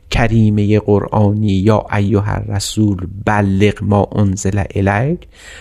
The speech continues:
همین معنا رو داره که اگر تو پیامبر خدا هستی و اگر این پیام خداست، او رو در گنجینه ها و در کتب پنهان نکنید، در قلب نگه ندارید،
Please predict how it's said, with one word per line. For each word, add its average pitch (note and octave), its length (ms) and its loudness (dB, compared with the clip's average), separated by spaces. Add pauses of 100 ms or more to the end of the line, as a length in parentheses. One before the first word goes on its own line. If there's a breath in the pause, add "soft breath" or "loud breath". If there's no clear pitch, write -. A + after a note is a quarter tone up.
(200 loud breath)
همین C#3+ 500 2
معنا G2 480 2
رو F#2 140 4
داره F2+ 600 -2
که F#2+ 480 -4 (200 soft breath)
اگر G#2+ 380 2
تو - 180 -4
پیامبر G#2+ 840 4
خدا F2+ 400 -2
هستی F2 600 -8
و G#2+ 160 -4
اگر G2+ 480 -2
این C3 300 2 (140)
پیام A#2+ 560 4
خداست، F2+ 840 -2 (320 soft breath)
او C3+ 100 6
رو B2+ 80 6
در G#2+ 240 2
گنجینه F#2 560 0
ها G#2+ 180 2
و B2 100 4
در F#2+ 240 -2
کتب - 260 -4
پنهان G2 640 0
نکنید، A#2+ 420 0
در F2+ 200 -2 (200)
قلب F#2+ 400 -2
نگه F2 500 -4
ندارید، B2 500 2